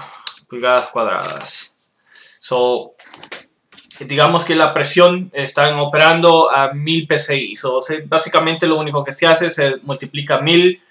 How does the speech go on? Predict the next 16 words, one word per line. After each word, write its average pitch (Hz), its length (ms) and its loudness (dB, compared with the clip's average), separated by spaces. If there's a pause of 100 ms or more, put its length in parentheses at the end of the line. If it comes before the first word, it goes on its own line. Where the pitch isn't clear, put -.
(200)
ah, 127 680 2
por, 127 220 0
ah, 120 580 2 (240)
doce 147 680 2
punto 147 600 -2 (320)
cinco 151 760 0
seis 147 280 0
seis 143 260 -2
cuatro, 196 800 2 (220)
y 143 500 -6
eso 143 240 -2
nos 143 260 -4
va 143 100 4
a - 20 4
dar, 151 600 6
ah, 131 640 -4